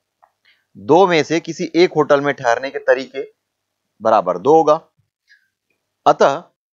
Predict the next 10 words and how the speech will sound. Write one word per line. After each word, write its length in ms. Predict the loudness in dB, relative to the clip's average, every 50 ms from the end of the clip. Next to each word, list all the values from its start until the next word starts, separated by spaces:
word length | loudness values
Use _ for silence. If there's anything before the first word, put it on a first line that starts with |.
| _ _ -8
तीन 200 | -4 -2 0 2
यात्रियों 540 | 2 2 2 2 -2 -6 -6 -4 -4 -4 -4
के 200 | -4 -4 -4 -4
अलग-अलग 720 | -4 _ -2 2 2 2 2 2 2 0 2 2 2 0
होटलों 480 | -2 -8 -8 -4 -4 -2 -2 -2 -2
में 140 | -2 -6 -10
ठहरने 460 | -10 -8 -4 -4 -4 -2 -4 -8 -10
के 120 | -10 -12 -12
तरीके 540 | -4 -4 -4 -4 -4 -8 -8 -8 -8 -8 -10 _ _ _ _ _
बराबर 420 | 0 2 4 4 4 2 0 -2